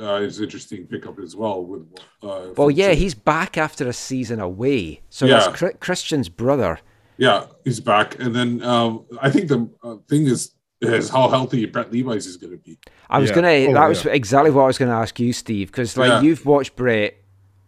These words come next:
Speaker 2: like, all of us,
Speaker 1: Long time,
Speaker 2: for
Speaker 1: yeah.
Speaker 2: ten years now, maybe more. I just, I hope, <laughs> no pun intended, I hope he can catch a break this year,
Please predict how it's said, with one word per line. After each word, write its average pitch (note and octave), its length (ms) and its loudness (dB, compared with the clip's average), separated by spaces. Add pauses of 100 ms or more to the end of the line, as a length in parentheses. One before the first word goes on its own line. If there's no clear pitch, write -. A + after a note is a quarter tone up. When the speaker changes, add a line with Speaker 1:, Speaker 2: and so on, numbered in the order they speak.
Speaker 2:
like, A2+ 180 -4
all C#3 180 2
of B2+ 160 -2
us, F#2+ 180 -4
Speaker 1:
Long C#3 280 6
time, - 160 -4
Speaker 2:
for C3+ 200 -2
Speaker 1:
yeah. A2+ 340 0 (180)
Speaker 2:
ten D#3 360 2
years F3+ 460 -2
now, F3+ 160 -2
maybe D#3 260 2
more. C3+ 440 2 (1040)
I - 100 2
just, - 400 -4
I B2 140 -8
hope, - 560 0 (260)
<laughs> - 720 -18
no D#3 220 6
pun D#3 240 0
intended, B2+ 640 0
I - 20 0
hope A#2+ 180 -2
he C3+ 60 -4
can B2+ 160 -10
catch A#2+ 320 -4
a A2 60 -6
break A#2 340 -4
this G2+ 260 -6
year, F2+ 300 -6